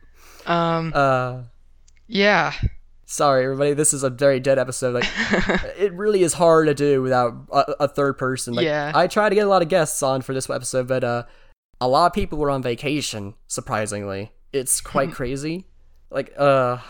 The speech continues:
Speaker 2: I'm hoping that Brendan gives us a lot to, of, like, a recording that lasts quite a bit to put in here, 'cause it'd be nice to have, uh,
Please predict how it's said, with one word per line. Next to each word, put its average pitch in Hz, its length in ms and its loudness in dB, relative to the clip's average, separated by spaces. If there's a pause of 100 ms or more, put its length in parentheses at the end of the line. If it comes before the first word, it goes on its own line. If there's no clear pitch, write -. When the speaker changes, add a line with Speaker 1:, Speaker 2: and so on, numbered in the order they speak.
(340)
Speaker 2:
I'm 143 160 0
hoping 175 400 2
that 135 160 0
Brendan 127 380 -2
gives 123 160 -4
us 120 180 -4
a 123 60 0
lot 120 360 0
to, 120 120 -2 (100)
of, 120 240 -2 (460)
like, 139 160 0
a 135 80 2
recording 127 480 0
that 117 140 -2
lasts 117 300 -2
quite 127 180 -2
a 120 40 -4
bit 131 200 -4
to 120 80 -10
put 131 160 -4
in 139 100 -2
here, 160 140 -2
'cause 123 260 -4 (480)
it'd 175 140 -8
be 170 80 0
nice 151 280 0
to 117 100 -2
have, 123 360 -4
uh, 110 380 -4